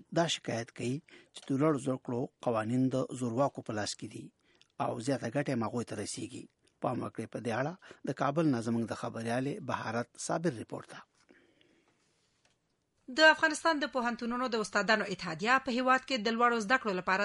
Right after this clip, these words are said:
Speaker 2: د کانکور سیستم د بې عدالتیو ډک سیستم ګڼي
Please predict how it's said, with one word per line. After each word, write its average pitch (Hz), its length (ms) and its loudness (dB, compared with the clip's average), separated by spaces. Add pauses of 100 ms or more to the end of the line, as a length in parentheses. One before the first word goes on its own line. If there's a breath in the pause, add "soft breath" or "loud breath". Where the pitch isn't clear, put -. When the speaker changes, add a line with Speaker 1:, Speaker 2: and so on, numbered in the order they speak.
Speaker 2:
د 202 140 -4
کانکور 214 480 0
سیستم - 340 -4 (200)
د - 100 0
بې 254 80 2 (160)
عدالتیو 254 560 2
ډک 277 240 0
سیستم 233 360 -4
ګڼي 175 180 -4